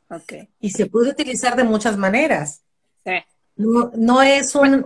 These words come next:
Speaker 2: no es un pro-, no es un producto caro ahí en México. En
Speaker 1: No.
Speaker 2: España es más complejo.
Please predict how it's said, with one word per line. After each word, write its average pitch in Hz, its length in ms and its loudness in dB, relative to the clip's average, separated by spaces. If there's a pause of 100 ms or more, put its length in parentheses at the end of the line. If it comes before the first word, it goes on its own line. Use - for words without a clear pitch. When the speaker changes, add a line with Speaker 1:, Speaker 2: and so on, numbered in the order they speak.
(100)
Speaker 2:
no 254 120 4
es 269 160 0
un 277 140 -8
pro-, 247 220 0 (180)
no 247 140 4
es 262 100 0
un 294 80 0
producto 262 400 2
caro 320 360 2
ahí 226 200 4
en 240 120 2
México. 285 560 -2 (480)
En 220 120 0
Speaker 1:
No. 233 140 6
Speaker 2:
España 269 280 4
es 311 100 -4
más 277 200 -2
complejo. 208 640 0